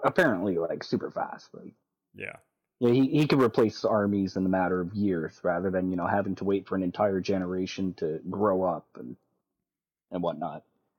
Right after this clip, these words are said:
Speaker 2: But, um, this, this kind of war or battle, um, it was not at all something that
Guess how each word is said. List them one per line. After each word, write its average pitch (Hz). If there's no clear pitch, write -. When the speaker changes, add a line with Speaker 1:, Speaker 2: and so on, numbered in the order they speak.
Speaker 2:
But, 135
um, 131
this, 139
this 135
kind 165
of 104
war 113
or 117
battle, 104
um, 104
it 120
was 127
not 120
at 110
all 107
something 120
that 98